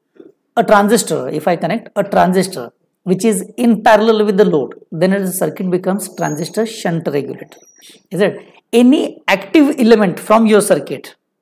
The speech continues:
active element from your circuit, if it is in shunt with the load, it is shunt regulator. If it is in series with the load, it becomes a series voltage regulator. Is it?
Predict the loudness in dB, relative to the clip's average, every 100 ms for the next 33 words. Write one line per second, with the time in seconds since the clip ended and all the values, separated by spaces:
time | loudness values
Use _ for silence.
0 | _ -10 -10 -2 0 2 2 -2 -2 -2
1 | 0 0 -2 -4 -6 -4 -4 -4 -2 0
2 | -2 -2 0 0 0 0 -2 -2 0 2
3 | 2 0 -10 _ -4 -2 -2 -4 -6 -6
4 | -8 -10 -14 -16 -20 -20 -4 0 2 2
5 | 0 0 0 0 2 2 2 0 -2 -2
6 | 2 2 2 -2 -6 -6 -6 -8 -8 -8
7 | -10 -12 -4 -2 0 -4 -4 -6 -6 -8
8 | -10 -12 -12 -14 -16 -14 -4 -4 -4